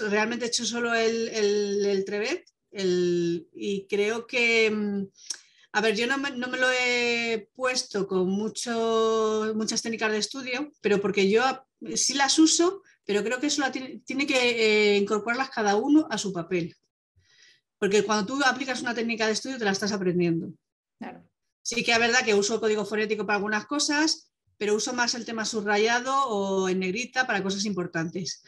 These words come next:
Speaker 1: porque es mi forma de estudiar.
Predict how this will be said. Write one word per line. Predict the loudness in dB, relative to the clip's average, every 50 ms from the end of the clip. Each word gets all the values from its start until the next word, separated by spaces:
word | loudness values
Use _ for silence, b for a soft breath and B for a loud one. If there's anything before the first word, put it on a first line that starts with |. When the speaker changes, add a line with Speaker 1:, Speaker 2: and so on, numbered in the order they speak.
| B B B B B B B B _ _ _
Speaker 1:
porque | 0 2 2 2 2 2 4 6 6 8 8 8 6 6 6 6 4 4 4 4 4 4 2 0 -2 -2 0
es | 2 2
mi | 4 2
forma | 2 0 0 0 0
de | 0
estudiar. | 0 0 0 0 0 0 -2 -4